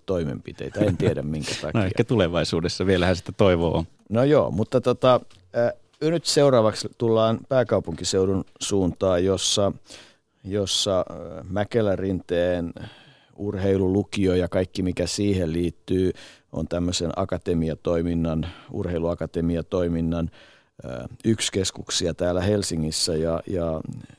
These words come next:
Speaker 1: siihen yhteyteen on suunnitelmia, joista kohta apulaisrehtori Simo Tarvonen kertoo. Mut kun oltiin tuolla Mikkelissä, niin tän Mikkelin areenan palloilu- ja yleisurheiluhallin lisäksi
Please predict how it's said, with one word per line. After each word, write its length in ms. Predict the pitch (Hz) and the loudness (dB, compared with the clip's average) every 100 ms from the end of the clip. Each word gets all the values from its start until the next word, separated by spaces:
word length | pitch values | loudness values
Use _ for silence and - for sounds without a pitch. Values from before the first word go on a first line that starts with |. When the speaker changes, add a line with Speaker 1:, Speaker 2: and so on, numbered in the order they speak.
| - | -10
Speaker 1:
siihen 380 | - 113 98 92 | -4 -2 0 -2
yhteyteen 600 | 92 - 85 80 92 90 | -4 -6 -6 -4 -2 -2
on 140 | 98 | -2
suunnitelmia, 760 | 95 110 98 85 82 76 78 82 | 0 0 0 -2 -4 -4 -4 -4
joista 340 | 90 87 - | -4 -6 -8
kohta 440 | 98 92 - - 87 - _ _ _ _ _ _ _ _ - | -8 -8 -8 -8 -8 -10 _ _ _ _ _ _ _ _ -12
apulaisrehtori 1080 | - - 95 90 - 90 - - 87 85 78 - 131 - - | -10 -6 -4 -4 -4 -6 -6 -6 -4 -4 -6 -12 -20 -20 -20
Simo 320 | - - 95 87 | -10 -4 -4 0
Tarvonen 540 | - 104 98 87 85 | 4 4 4 0 0
kertoo. 420 | - 90 85 - 95 | 0 -2 0 0 2
Mut 180 | 104 | 2
kun 140 | - 120 | 2 4
oltiin 280 | 123 135 120 | 4 2 4
tuolla 240 | 131 127 | 4 4
Mikkelissä, 800 | 139 160 _ - 101 95 - 101 | 4 0 _ 0 0 0 0 2
niin 140 | 101 | 2
tän 260 | - 104 104 | 2 2 4
Mikkelin 520 | 120 131 - 113 95 | 4 2 0 0 2
areenan 460 | 85 110 110 98 90 | 2 2 2 2 0
palloilu- 460 | - 107 101 98 | 2 4 4 4
ja 100 | 95 | 2
yleisurheiluhallin 1000 | 90 110 104 101 98 92 87 90 92 95 | 2 2 2 0 0 0 0 0 0 0
lisäksi 600 | 104 104 107 95 - 95 | -2 0 -2 -2 -4 -6